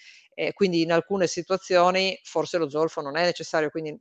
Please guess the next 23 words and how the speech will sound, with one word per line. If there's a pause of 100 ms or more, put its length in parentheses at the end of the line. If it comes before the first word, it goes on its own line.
non
facciamo
questa
sostituzione
immediata
via
il
triazolo
dentro
lo
zolfo,
perché
a
quel
punto
ci
troveremo
effettivamente
con
problemi
agli
utili,
problemi